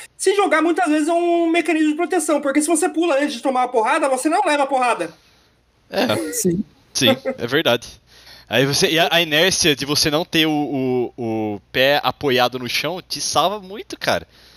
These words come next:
Speaker 1: Sim.
Speaker 2: Senão seu, seu tornozelo vai pro, vai pro lado ali e já era.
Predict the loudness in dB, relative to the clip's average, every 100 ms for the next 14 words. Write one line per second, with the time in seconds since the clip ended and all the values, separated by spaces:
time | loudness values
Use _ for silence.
0 | -20 -10 -4 -2 -4 -2 -4 -4 -10 -18
1 | -6 -4 0 0 2 0 0 -2 -4 -4
2 | -2 -2 -4 -6 -6 0 2 2 0 -6
3 | -6 -4 -2 -2 -4